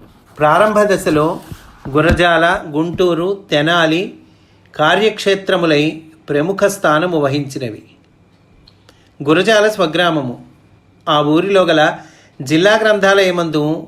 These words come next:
అనేక ఆధ్యాత్మిక చారిత్రక గ్రంథములు చదివి తిని.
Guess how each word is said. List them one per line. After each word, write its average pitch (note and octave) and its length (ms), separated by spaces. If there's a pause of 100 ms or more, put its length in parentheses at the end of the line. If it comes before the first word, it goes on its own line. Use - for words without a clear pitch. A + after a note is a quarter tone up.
(120)
అనేక F#3 440
ఆధ్యాత్మిక F3 960
చారిత్రక E3 880 (680)
గ్రంథములు D#3 540
చదివి D3+ 360
తిని. B2 280